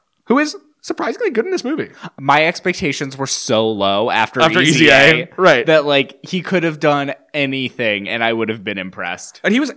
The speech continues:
Speaker 1: he's actually good in this movie.
Speaker 2: But yeah, he is.
Speaker 1: And he, he got an Oscar nomination for it. He was one of several award nominations for this movie, actually. It premiered at tiff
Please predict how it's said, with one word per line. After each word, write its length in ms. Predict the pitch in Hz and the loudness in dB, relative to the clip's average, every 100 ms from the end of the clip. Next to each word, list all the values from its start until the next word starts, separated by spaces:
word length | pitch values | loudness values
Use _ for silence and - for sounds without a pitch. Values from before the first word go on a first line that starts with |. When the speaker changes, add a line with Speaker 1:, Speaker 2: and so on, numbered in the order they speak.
| - | -8
Speaker 1:
he's 180 | 185 247 | -4 -2
actually 340 | 160 165 208 156 | -4 -6 -6 -4
good 140 | 131 | -4
in 40 | 117 | -4
this 120 | 101 | -8
movie. 160 | 104 - | -12 -2
Speaker 2:
But 100 | 185 | 2
yeah, 200 | 170 101 | 2 2
he 180 | 175 156 | 2 0
is. 300 | 78 - - _ _ - | 0 -8 -20 _ _ 0
Speaker 1:
And 80 | |
he, 120 | 190 214 | 2 2
he 180 | 170 196 | 0 0
got 120 | 208 | 0
an 120 | 131 | -4
Oscar 260 | 120 180 196 | -6 -6 -4
nomination 400 | 113 104 101 107 | -6 -6 -12 -14
for 180 | - 57 | -14 -14
it. 80 | - _ _ _ _ | -16 _ _ _ _
He 400 | 160 143 139 131 - | -2 0 0 0 -2
was 180 | - 170 | 2 2
one 200 | 139 170 | 4 2
of 100 | 160 | 2
several 380 | - 156 170 127 | 0 2 4 2
award 240 | 113 117 | 2 0
nominations 400 | 110 107 107 - | -2 -4 -6 -8
for 40 | 117 | -10
this 120 | 104 | -8
movie, 180 | 110 104 | -6 -6
actually. 260 | 104 110 | -8 -8
It 80 | 107 | -8
premiered 280 | 135 131 135 | -6 -2 -2
at 120 | - | -4
tiff 380 | - 123 123 - | -4 -4 -4 -8